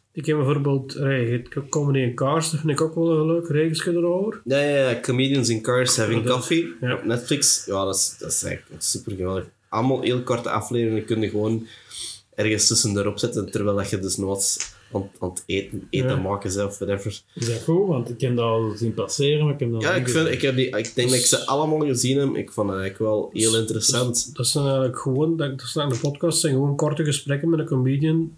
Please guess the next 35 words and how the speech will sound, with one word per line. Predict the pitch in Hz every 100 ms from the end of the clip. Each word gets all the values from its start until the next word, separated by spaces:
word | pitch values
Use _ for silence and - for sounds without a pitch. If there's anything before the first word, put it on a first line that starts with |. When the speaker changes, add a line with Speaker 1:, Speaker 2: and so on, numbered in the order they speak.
| -
Speaker 1:
En | 139 135 135 131
ik | 127
kom | 147 143
even | 139 - 139 135
in |
de | 123
living | 123 139 160 147
langs | 135 160 151
en | 143 131
we | 131
gaan | 131 127
babbelen | 131 151 156
over | 143
comedy. | - 135 139 151 180 175 _ - - - - - - 113
Speaker 2:
Ja, | 127 139 139
en | 120 120
Speaker 1:
Eh. |
Speaker 2:
met | 117 117
z'n | 120
allen | 113 -
eten | 110 110
dan | 107
zo | 107 104
een |
speciale | 101 - 101 107 98 98
auto | 95 104 90
bij | 98 98 95
en | 98
dan | 95
Speaker 1:
Ja. | 123
Speaker 2:
wordt | 120 -
er | 98
zo | 98
nog | 98 -
wat, | 95 92